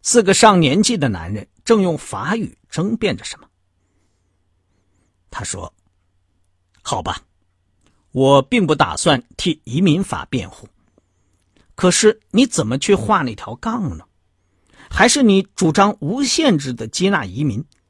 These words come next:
谁想入境就都让入境？那样一来，南欧和东欧就会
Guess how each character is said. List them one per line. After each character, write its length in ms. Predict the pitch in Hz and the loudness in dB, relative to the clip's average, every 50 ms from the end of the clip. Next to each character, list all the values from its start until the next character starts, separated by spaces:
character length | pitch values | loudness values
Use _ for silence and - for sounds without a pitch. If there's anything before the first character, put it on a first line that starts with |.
| _ | _
谁 200 | - - - 220 | -10 0 0 2
想 220 | 269 - 220 131 127 | 4 4 2 0 0
入 220 | 160 240 202 151 | -2 -2 -4 -2
境 240 | 139 - 240 208 - _ _ _ _ _ _ _ _ | -2 -2 -4 -4 -4 _ _ _ _ _ _ _ _
就 200 | - - 196 143 | -2 -2 -2 -2
都 220 | - _ - 233 262 | 0 _ 0 0 2
让 200 | 254 233 160 139 | 2 0 0 -2
入 180 | 170 196 113 | -4 -6 -8
境？ 180 | - - 135 143 _ _ _ _ _ _ _ _ _ _ _ _ _ _ _ _ _ _ _ _ _ _ _ _ _ _ _ _ _ _ _ _ | -8 -10 -12 -12 _ _ _ _ _ _ _ _ _ _ _ _ _ _ _ _ _ _ _ _ _ _ _ _ _ _ _ _ _ _ _ _
那 160 | 151 143 117 | 0 0 0
样 180 | 101 92 90 | -2 -8 -12
一 120 | - - 87 | -12 -12 -12
来， 200 | 87 95 113 - _ _ _ | -12 -12 -14 -16 _ _ _
南 260 | _ 139 139 147 170 196 - | _ 2 4 6 4 4 2
欧 200 | - 185 196 208 | 2 2 4 4
和 160 | 202 - 139 127 | 4 2 -2 -4
东 280 | _ - 180 196 196 | _ -2 0 0 0
欧 240 | 165 185 190 - _ _ _ _ _ _ _ _ | 0 0 -2 -2 _ _ _ _ _ _ _ _
就 160 | - 175 156 | 0 0 0
会 180 | - 127 101 | 0 -4 -10